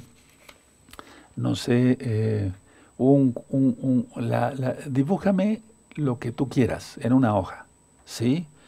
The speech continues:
Y me pueden dibujar un cuadrado o un triángulo, etcétera, etcétera. Esa es la forma que les atrae,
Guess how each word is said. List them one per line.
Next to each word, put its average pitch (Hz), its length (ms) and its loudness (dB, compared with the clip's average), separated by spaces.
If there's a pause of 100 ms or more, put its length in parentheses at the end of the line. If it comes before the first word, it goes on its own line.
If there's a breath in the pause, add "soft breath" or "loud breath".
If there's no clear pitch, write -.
(200 soft breath)
Y 127 60 0
me 123 100 4
pueden 131 220 6
dibujar 113 380 2
un 117 120 2
cuadrado 131 720 4
o 117 120 0
un 110 100 0
triángulo, 131 680 2
etcétera, 117 460 0
etcétera. 95 360 -4
Esa 120 140 0
es 135 40 2
la 151 160 4
forma 147 380 2
que 107 120 -4
les 85 180 -4
atrae, - 460 2